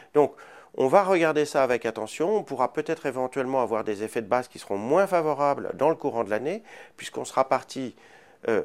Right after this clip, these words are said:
pour le premier semestre deux mille dix-huit, on aura quelque chose qui sera bon. On a réajusté à la hausse de mi-, euh, deux mille dix-sept par rapport à un deux mille dix-huit au premier trimestre qui, qui part lentement.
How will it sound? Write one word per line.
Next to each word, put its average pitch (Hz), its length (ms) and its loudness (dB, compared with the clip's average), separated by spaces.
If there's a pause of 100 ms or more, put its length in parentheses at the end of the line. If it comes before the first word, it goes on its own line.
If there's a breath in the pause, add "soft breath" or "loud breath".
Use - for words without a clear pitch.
(120)
pour 147 120 6
le 151 60 2
premier 147 280 2
semestre 127 320 -2
deux 107 80 0
mille 107 140 -4
dix-huit, 143 360 -6
on 113 100 -2
aura 101 200 -4
quelque - 220 -12
chose - 220 -12
qui 104 100 -8
sera 165 180 2
bon. 190 180 -2 (320 loud breath)
On 113 140 2
a 104 60 4
réajusté 170 580 0
à 151 80 4
la 131 180 4
hausse 123 400 -4 (140)
de 85 100 -4
mi-, 95 220 -2
euh, 92 200 0
deux 92 140 -4
mille 87 140 -6
dix-sept 185 480 -4 (320 loud breath)
par 113 120 2
rapport 160 340 2
à 120 80 4
un 110 80 2
deux 117 120 0
mille 123 240 -4
dix-huit 107 540 -10
au 101 80 -6
premier 101 320 -4
trimestre 147 420 -6 (340 loud breath)
qui, - 200 -10 (420)
qui - 120 -12
part 160 260 2
lentement. 143 460 0